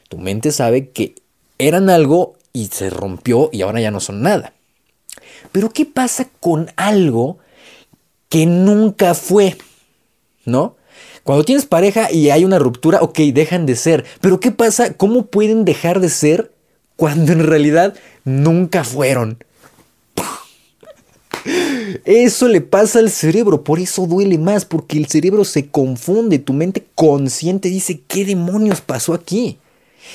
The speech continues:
Y vaya que duele, y vaya que es raro. Y yo creo que todos hemos tenido historias muy similares, ¿no? De personas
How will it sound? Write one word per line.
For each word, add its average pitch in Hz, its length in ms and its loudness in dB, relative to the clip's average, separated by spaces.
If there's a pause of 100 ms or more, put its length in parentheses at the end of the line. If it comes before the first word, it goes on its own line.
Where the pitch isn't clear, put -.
(120)
Y 101 140 -6
vaya 120 320 2
que 147 220 0
duele, 123 580 0 (200)
y - 100 -16
vaya 196 220 -2
que 170 220 -2
es 131 240 -6
raro. 117 500 -6 (280)
Y 196 80 0
yo 285 120 0
creo 285 160 -6
que - 120 -6
todos 160 680 4
hemos 143 260 -2
tenido 110 300 -2
historias 107 540 -2
muy 107 180 -4
similares, 95 600 -6
¿no? 90 180 -10
De 101 200 -8 (800)
personas 117 1120 -2